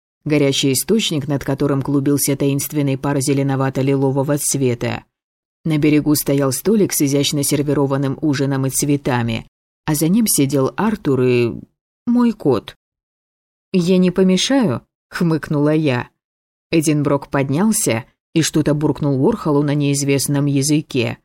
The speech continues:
Тот, тяжело вздохнув, добровольно шагнул в сияющую пелену за моей спиной и пропал. «Я вдруг понял,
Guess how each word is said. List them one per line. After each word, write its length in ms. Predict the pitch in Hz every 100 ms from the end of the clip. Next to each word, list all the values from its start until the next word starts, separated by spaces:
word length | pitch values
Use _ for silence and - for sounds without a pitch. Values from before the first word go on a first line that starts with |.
| _ _ _ _
Тот, 180 | 165 151
тяжело 440 | - 139 147 139
вздохнув, 720 | 131 127 135 - 123 165 - - _ _
добровольно 580 | 160 156 156 185 240 175
шагнул 400 | 131 147 147 135
в 60 | 127
сияющую 580 | - 139 135 123 139 131
пелену 360 | 143 143 139
за 140 | 135 131
моей 320 | 139 131 135
спиной 600 | - - 151 135 117 117 _ _ _ _
и 80 | 226
пропал. 640 | 226 220 214 131 113 101 - _ _ _ _ _ _ _ -
«Я 240 | 139 139 131
вдруг 300 | 131 123 -
понял, 480 | 185 202 127 110